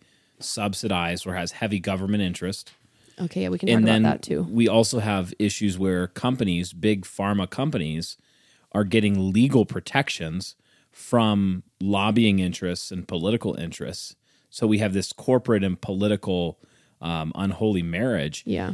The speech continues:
Speaker 1: that's leading to things like drug companies having complete immunity
Speaker 2: Yeah.
Speaker 1: from not only being sued for these iatrogenic issues,
Speaker 2: Yeah.
Speaker 1: but e-, even legal protection from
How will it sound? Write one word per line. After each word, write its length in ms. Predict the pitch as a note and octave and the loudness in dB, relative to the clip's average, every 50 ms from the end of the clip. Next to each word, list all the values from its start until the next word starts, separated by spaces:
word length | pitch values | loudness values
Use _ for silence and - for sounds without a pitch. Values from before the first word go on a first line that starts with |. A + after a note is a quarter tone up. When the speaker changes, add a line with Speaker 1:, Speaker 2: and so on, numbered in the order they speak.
| - - | -6 -2
Speaker 1:
that's 260 | G#2 A#2 A#2 A2+ - | 2 2 2 2 2
leading 340 | G#2 A2 B2+ D#3+ G3 G#3 E3 - | 2 4 6 6 6 6 6 4
to 120 | - A2+ | 2 0
things 320 | - A#2+ A2 G#2 G2+ F#2 | 0 2 2 2 0 0
like 460 | A2 A2+ B2 D3 D3+ A2+ F#2+ - - - _ _ - - F#2 | 0 0 2 2 2 2 0 -2 -8 -20 _ _ -18 -16 -6
drug 300 | F#2+ G#2+ A2 A#2+ C#3 C#3 | 0 2 4 4 4 4
companies 480 | - C3+ A2+ G#2 A2 G#2 F#2+ F#2 F2 | 2 0 2 2 2 0 0 0 -2
having 580 | - - G#2+ G2+ F#2+ G2 F#2+ F#2 F2+ F2 - - - | -4 -4 -2 -2 0 0 -2 -2 -2 -4 -6 -8 -10
complete 420 | - - G2 - - A#2+ A#2+ A2+ G#2 | -8 -6 -6 -4 0 2 2 4 4
immunity 680 | F#2 F2+ F2 F2+ F#2+ G#2+ B2 C3 C#3 D3+ E3 F#3 F3 _ _ | 2 2 2 2 2 2 0 0 0 0 -2 -2 -6 _ _
Speaker 2:
Yeah. 260 | - G#3 F#3+ D#3+ D3+ D#3+ - | 2 2 4 4 2 0 -4
Speaker 1:
from 640 | _ - - - B2+ A#2+ A#2 A2 G#2 G2+ F#2+ F#2 F2+ - _ _ _ _ _ _ _ - - | _ -8 0 4 4 6 6 6 4 2 2 0 -2 -6 _ _ _ _ _ _ _ -8 0
not 300 | A#2 B2 C3+ D3+ F3+ F3+ | 4 6 6 8 8 8
only 260 | F3 F3 E3+ D3 B2+ | 8 8 8 8 6
being 300 | G#2 A#2 A#2 G#2 F#2+ F#2 | 6 6 6 6 4 2
sued 480 | - - - D#3+ E3+ C#3+ G2 F#2 F#2 F#2+ | 0 0 4 6 6 8 8 6 4 2
for 220 | - - G#2 F#2+ | 0 2 2 4
these 220 | F2+ G2 F#2+ F2 | 4 2 2 2
iatrogenic 680 | G2 F2 E2+ E2+ E2+ - - F#2+ E2+ F#2+ E2 D#2 D#2 - | 2 0 0 0 -2 -4 -6 -8 -6 -6 -6 -6 -8 -8
issues, 420 | - - - - - - G3+ - - _ - | -10 -10 -10 -10 -10 -10 -10 -10 -14 _ -6
Speaker 2:
Yeah. 260 | A3+ F#3+ - - F#3+ F3+ | -6 -4 -4 -4 -6 -4
Speaker 1:
but 260 | - G#2+ A#2+ - - _ - | 0 0 0 0 -2 _ -16
e-, 120 | - - _ _ _ _ _ _ _ _ - | -16 -16 _ _ _ _ _ _ _ _ -2
even 380 | - C#3 D#3 E3 F#3 D#3+ C3 A#2+ | 2 4 6 8 8 8 8 8
legal 260 | B2+ C#3 C#3 C#3+ B2+ | 8 8 8 8 6
protection 560 | - A2+ G2 - - A2 G#2+ - - A2+ G#2 | 6 2 -2 -2 -2 -4 -4 -2 -2 -2 -2
from 500 | F#2 - - G#2+ F#2+ F#2 F2 F2 F2 - | -2 -2 -2 -2 0 0 -2 -2 -4 -6